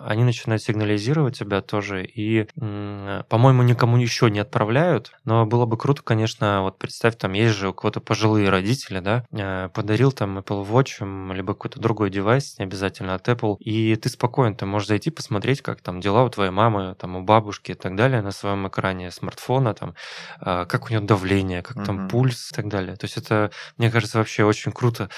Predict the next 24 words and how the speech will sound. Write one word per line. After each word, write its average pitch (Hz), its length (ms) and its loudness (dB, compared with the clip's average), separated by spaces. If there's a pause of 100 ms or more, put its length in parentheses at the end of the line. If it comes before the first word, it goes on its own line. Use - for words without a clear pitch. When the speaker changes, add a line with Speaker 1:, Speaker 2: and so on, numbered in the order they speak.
Speaker 1:
Такая, 110 500 4
м, 107 300 0
незанятая 110 800 6
рыночная 107 540 0
ниша, 113 340 0
которую 95 560 -6
прям, 95 300 -6
я 98 100 -6
думаю, 104 260 -2
выстрелит 104 420 -6
в 101 40 -14
ближайшие 104 520 -2
лет 104 160 -4
пять 107 220 0
точно. - 460 -6 (140)
Speaker 2:
Ну, 123 260 0
уже 117 220 2
даже 92 280 -2
начинает 87 480 -6
выстреливать, 95 600 0
коли, 82 760 -4
э, - 20 -10
страховые 92 460 -4
компании 82 600 -4